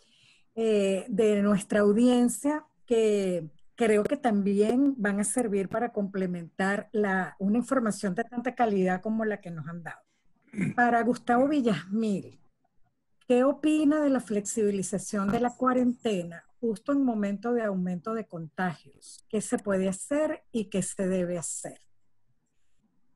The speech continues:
Otra, ¿se puede hablar de covid diecinueve, de algunas prácticas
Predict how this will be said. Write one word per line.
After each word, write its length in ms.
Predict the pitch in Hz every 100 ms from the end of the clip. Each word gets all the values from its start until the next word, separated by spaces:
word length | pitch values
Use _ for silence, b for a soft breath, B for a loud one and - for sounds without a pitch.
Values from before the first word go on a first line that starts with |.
| _
Otra, 560 | 254 226 - 156 135 - _ _ _ - 185 - _ - - - - _
¿se 220 | - 262 240
puede 360 | 254 254 285
hablar 560 | 285 277 277 277 294 - 220
de 260 | 233 240
covid 420 | - 247 254 285 - _
diecinueve, 1160 | 220 208 240 208 - 214 214 240 247 247 254 254
de 160 | 196 220
algunas 720 | 214 208 226 269 285 302 - _
prácticas 880 | 262 - 262 _ 277 _ 269 247